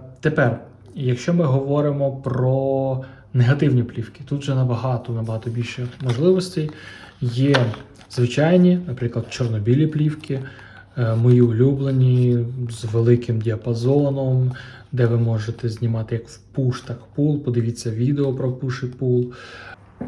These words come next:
Також є просто кольорові плівки. Вони достатньо вам підходять для плюс один, мінус там один, два. Помилки прощають.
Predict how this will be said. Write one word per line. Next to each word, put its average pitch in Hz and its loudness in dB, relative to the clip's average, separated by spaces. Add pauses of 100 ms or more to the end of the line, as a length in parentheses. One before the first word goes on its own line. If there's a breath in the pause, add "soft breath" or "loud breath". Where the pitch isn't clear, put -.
(360)
Також 127 4
є 120 2 (500)
просто - 4
кольорові 139 4
плівки. 131 0 (520 loud breath)
Вони 127 6
достатньо 123 0
вам 110 -2
підходять 117 -2
для 107 -8
плюс 120 0
один, 117 2
мінус 110 0
там 110 -8
один, 113 0
два. 113 -4 (1200 loud breath)
Помилки 143 4 (220)
прощають. 170 2